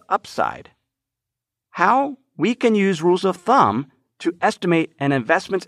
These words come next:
expected return. This allows us to compare different opportunities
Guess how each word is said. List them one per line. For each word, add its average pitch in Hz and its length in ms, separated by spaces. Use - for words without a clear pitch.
expected 131 500
return. 95 400
This 233 200
allows 170 380
us 170 120
to 151 120
compare 131 380
different 151 360
opportunities 110 800